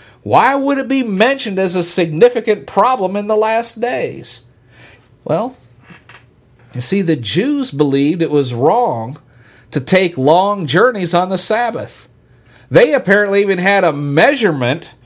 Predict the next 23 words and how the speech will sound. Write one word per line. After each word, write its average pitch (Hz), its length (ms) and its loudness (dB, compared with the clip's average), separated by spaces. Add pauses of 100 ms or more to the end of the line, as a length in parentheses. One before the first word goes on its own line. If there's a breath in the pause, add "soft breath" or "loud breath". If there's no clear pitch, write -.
(280 soft breath)
for 165 140 6
the 165 100 2
maximum 190 720 2
distance 170 520 2
that 180 140 -2
could 175 80 -4
be 175 120 4
traveled 196 640 2
on 143 200 2
this 127 240 -2
day, 123 360 0 (220 loud breath)
which 165 160 2
was 165 100 -2
called 180 380 4
a 160 300 4 (180 soft breath)
Sabbath 196 640 0 (100)
day's 180 520 0
journey 131 800 -6
or 113 200 -4
walk, 123 600 -6 (280)
Acts 135 440 -8
one 131 280 -4
twelve. - 460 -6